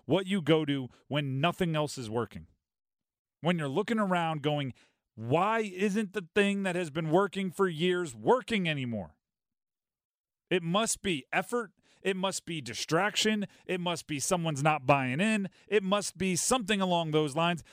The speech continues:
Let's get together and be dramatic about it. Let's get together and kick the coaches out.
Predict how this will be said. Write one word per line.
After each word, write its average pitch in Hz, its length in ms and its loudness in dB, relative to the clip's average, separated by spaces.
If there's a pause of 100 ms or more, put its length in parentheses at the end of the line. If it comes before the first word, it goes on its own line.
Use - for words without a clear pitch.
(100)
Let's 202 200 -2
get 254 160 -4
together 220 380 0
and 196 100 -4
be 196 120 -2
dramatic 170 420 0
about 120 320 -2
it. - 80 -18 (1500)
Let's - 200 -2
get 240 180 0
together 185 360 -2
and 143 120 -8
kick - 200 4
the 117 120 -8
coaches 135 540 2
out. 82 240 -4